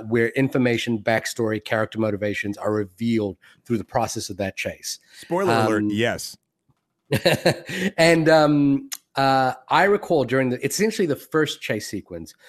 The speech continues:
Speaker 1: which is when, uh, Max is connected to a blood bag, or c-, Max becomes the blood bag
Speaker 2: Sure.
Speaker 1: for one of the war boys played by Nicholas Hoult, uh, as Nux, uh, as they chase down, um, Furiosa, who has taken, uh, the war rig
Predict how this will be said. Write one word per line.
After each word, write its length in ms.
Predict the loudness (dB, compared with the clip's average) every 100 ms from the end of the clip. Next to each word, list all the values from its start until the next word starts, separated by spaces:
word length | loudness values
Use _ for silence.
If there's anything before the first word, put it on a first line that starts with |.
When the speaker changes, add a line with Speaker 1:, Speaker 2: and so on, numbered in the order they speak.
| -20 _
Speaker 1:
which 160 | -6 -4
is 100 | -4
when, 540 | -2 0 0 -2 -6 -8
uh, 200 | -8 -8 -6
Max 580 | 0 2 0 0 -8 -4
is 360 | -2 0 -2 -6
connected 440 | -4 -4 -4 -8
to 120 | -2
a 40 | -2
blood 340 | 0 -2 -2
bag, 200 | -8 -6 -2
or 120 | -2 -2
c-, 60 | -6
Max 320 | 0 2 0
becomes 540 | -4 -12 -6 -2 -2 -4
the 80 | -8
blood 280 | -6 -6
bag 320 | -6 -10 -12 -16 -20 -20
Speaker 2:
Sure. 240 | -4 2
Speaker 1:
for 140 | 2 4
one 140 | 0
of 80 | 0
the 60 |
war 300 | -2 0 0
boys 260 | 0 -2 -2
played 200 | -4 -4
by 120 | -2
Nicholas 380 | -2 -4 -6 -8
Hoult, 360 | -4 -4 -6 -10
uh, 220 | -8 -6 -8
as 200 | -8 -4
Nux, 480 | -2 -4 -8 -14 _ -20 -20 -8
uh, 260 | 0 0 0 0
as 200 | -2 0
they 120 | -2
chase 400 | 0 0 0 0
down, 520 | 0 0 0 0 -4 _ _ _ -8
um, 680 | -4 -2 -2 -4 -4 -4 -4
Furiosa, 640 | 2 4 4 2 0 -2
who 100 | -4
has 140 | -4 -4
taken, 500 | -2 -2 0 -2 -4
uh, 220 | -4 -6 -4
the 120 | -6
war 400 | -2 0 2 0
rig 340 | -2 -4 -8